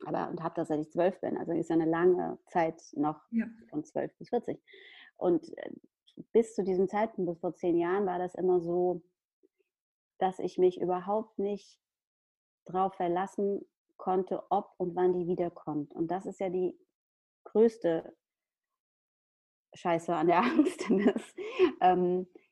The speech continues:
Speaker 1: die Angst vor der Angst. Und wenn du
Speaker 2: Ja.
Speaker 1: das hast, dann weißt du halt nicht. Es ist, du guckst auf eine Wetter-App und denkst, ah, okay, morgen Sonnenschein, aber du gehst raus und kann trotzdem schütten. Und so ist das halt. Du denkst, ist doch, ah, heiterer Himmel, alles super.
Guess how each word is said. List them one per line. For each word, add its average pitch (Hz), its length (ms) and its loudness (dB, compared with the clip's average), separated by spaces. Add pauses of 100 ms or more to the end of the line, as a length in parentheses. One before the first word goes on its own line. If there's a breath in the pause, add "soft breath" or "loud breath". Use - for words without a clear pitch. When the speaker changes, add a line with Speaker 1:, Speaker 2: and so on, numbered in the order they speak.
(540 loud breath)
Speaker 1:
die - 180 0
Angst 196 260 0
vor 190 120 -2
der 190 140 0
Angst. 202 460 -2
Und 165 140 -2
wenn 180 120 4
du 180 60 2
Speaker 2:
Ja. - 20 0
Speaker 1:
das 175 200 -4
hast, 208 280 -6
dann 170 140 0
weißt 180 280 -4
du 214 120 -2
halt 202 180 -4
nicht. 165 400 -2
Es 175 120 -6
ist, - 340 -14
du 196 60 -2
guckst - 280 -6
auf 165 140 -6
eine 180 220 4
Wetter-App 202 460 -4
und 190 140 -2
denkst, 180 280 2
ah, 269 240 -6
okay, 233 200 -4
morgen 208 240 -6
Sonnenschein, 214 560 -4
aber 190 120 -2
du 190 60 -4
gehst 202 220 -6
raus 185 220 -4
und - 120 -4
kann 202 160 -4
trotzdem 233 380 -6
schütten. 143 460 -6 (340)
Und 170 100 -4
so 196 120 0
ist - 160 -4
das 214 180 -6
halt. 156 220 -4
Du - 60 -20
denkst, 196 220 -2
ist 254 160 -8
doch, 269 100 -4
ah, 277 300 -6
heiterer 240 340 -6
Himmel, 220 300 -4
alles 220 300 -4
super. 165 400 -4